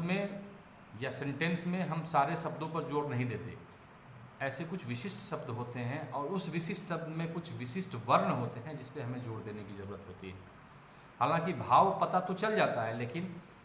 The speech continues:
केवल भाव के लिए तो पढ़ना नहीं है, पढ़ना की, पढ़ने की जो कला है उसको ज़्यादा ध्यान देने की जरूरत। यदि हम छिपकली को छिप-, छिपक्कली कहें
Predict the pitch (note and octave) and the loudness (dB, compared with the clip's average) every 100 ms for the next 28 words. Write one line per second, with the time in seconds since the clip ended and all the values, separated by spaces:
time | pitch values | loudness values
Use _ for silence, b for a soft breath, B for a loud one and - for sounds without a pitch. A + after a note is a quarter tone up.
0 | - D3+ D#3+ A2+ A2+ C#3+ C#3+ E3 D#3+ D#3 | -4 -2 0 2 6 6 6 0 0 0
1 | C#3+ C#3 C3+ C3+ B2 B2+ B2 C#3 C3 B2 | 0 2 0 0 -2 0 2 2 0 -4
2 | - - A#2+ C#3 D#3 C#3 C3 B2+ B2+ B2+ | -8 -2 0 2 0 -2 -4 2 4 4
3 | B2+ C3 A#2+ - C3+ A#2 B2 A#2+ A#2 A#2+ | 4 0 -6 -6 -2 0 2 0 -2 -2
4 | A#2 A2+ A2 G#2+ A#2+ C#3 C#3 D3+ - B | -2 -4 -6 -6 -4 -2 -2 -4 -10 B
5 | B B B - - E3 E3 D#3+ E3 E3+ | B B B -8 -4 -4 0 0 0 0
6 | D#3+ - - - - D3+ D3+ - - D#3 | -2 -4 -6 -12 -6 -4 4 4 6 4
7 | E3 - G#2+ A2 F3 | 6 2 0 -2 -6